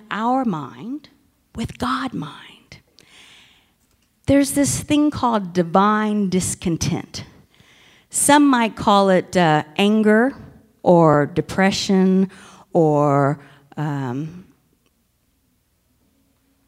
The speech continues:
unsettledness or anything that dis-, that not f-,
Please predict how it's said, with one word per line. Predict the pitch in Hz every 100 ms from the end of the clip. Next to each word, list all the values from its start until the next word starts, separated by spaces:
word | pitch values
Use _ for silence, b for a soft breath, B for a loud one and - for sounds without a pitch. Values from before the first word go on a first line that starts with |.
| -
unsettledness | 196 190 - - 170 180 185 180 170 170 185 - - B B
or | - 151 143 139 B B B B _ _ _ -
anything | 349 330 302 277
that | 226 190 - - - _ _ _ 208
dis-, | 233 -
that | 220 -
not | 220 220
f-, | - -